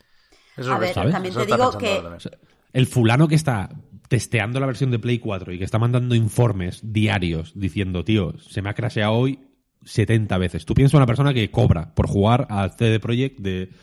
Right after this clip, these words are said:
Speaker 3: o sea, al Cyberpunk de Play cuatro. A ti te crashea tres veces, apagas la consola y dices, "Mira, le den por el culo", y te abres una cerveza y te pones a,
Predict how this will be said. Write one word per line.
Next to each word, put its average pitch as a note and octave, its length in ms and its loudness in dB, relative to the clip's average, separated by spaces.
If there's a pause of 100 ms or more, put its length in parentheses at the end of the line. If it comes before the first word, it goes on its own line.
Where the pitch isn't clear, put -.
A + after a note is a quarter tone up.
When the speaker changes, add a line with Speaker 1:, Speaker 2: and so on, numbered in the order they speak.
(140)
Speaker 3:
o - 40 -20
sea, A2+ 140 0
al G2 100 0
Cyberpunk A#2 540 2 (340)
de A2 240 0
Play A#2 180 6
cuatro. G2+ 400 0 (360)
A G2 100 0
ti B2+ 180 -4
te D3 120 4
crashea A#2 440 2
tres A#2 240 0
veces, D#3+ 460 0 (1400)
apagas G2+ 360 0
la A2 100 2
consola A#2+ 540 2
y F#2+ 300 2
dices, F2 140 -4
"Mira, F#2+ 280 -4
le F#2 160 -2
den F#2+ 120 0
por A2 140 2
el G2+ 120 0
culo", A#2+ 220 0
y B2 40 2
te G#2+ 80 -4
abres G#2 160 0
una G#2+ 140 -4
cerveza A2 320 0
y A2+ 60 0
te A2 80 -4
pones G#2 220 -2
a, F2+ 400 -6